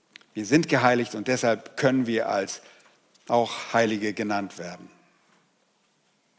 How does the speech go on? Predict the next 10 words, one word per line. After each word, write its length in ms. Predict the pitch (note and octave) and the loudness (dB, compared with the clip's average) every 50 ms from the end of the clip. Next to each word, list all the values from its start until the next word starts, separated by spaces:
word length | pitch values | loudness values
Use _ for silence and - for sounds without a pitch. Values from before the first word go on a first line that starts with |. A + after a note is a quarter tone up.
| _ _ _ _ _ _ _ _ _ _ _ _ _ - - - _ _ - | _ _ _ _ _ _ _ _ _ _ _ _ _ -20 -20 -20 _ _ -4
Nun, 140 | E3 F3+ F3+ | -4 -2 -2
dieser 320 | G#3 A3+ G3+ G#3+ D#3+ - | -2 2 4 4 4 4
Aspekt 380 | C#3+ - - - G3 F#3 - - | 2 -2 -2 -2 -2 -2 0 0
der 280 | B2 A#2 A2+ G#2+ G#2+ | 0 0 0 0 2
Heiligung 520 | - C#3+ C#3 A#2 G#2 - G2+ G#2+ C#3+ D#3+ - - _ - | 2 2 2 2 -2 -4 -6 -6 -6 -6 -8 -14 _ -8
in 80 | - B2 | -4 -4
der 140 | A2 G#2+ - | -4 -4 -2
Vergangenheit, 680 | - A2+ G#2 C#3 D3 D3+ B2 F#2+ F2+ G2 G#2+ C#3+ - - - - - - - - - - - - _ _ - | -4 0 2 4 4 4 2 0 -2 -4 -6 -6 -8 -14 -20 -20 -20 -20 -20 -20 -20 -20 -20 -20 _ _ -2
der 100 | C#3+ C3+ | 0 0
ist 160 | - - | 0 -4